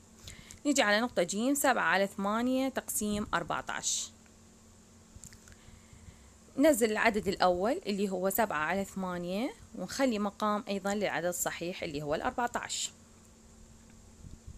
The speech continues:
سبعة على ثمانية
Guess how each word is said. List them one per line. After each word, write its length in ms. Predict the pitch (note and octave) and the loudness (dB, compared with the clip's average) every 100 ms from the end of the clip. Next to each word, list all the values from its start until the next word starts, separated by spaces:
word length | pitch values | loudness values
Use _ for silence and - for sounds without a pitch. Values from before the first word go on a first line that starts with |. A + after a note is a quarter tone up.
| - - - - - - - - - - - - - - - - | -18 -20 -20 -20 -20 -20 -20 -20 -20 -20 -20 -20 -20 -20 -20 -12
سبعة 560 | - E3+ - D#3 G3 D4+ - - - - | -6 -6 -4 -4 -4 -6 -12 -20 -12 -6
على 180 | F3 | -4
ثمانية 720 | D#3+ - D#3+ D3+ D3+ D#3+ G3 | -6 -8 -6 -4 -4 -4 -6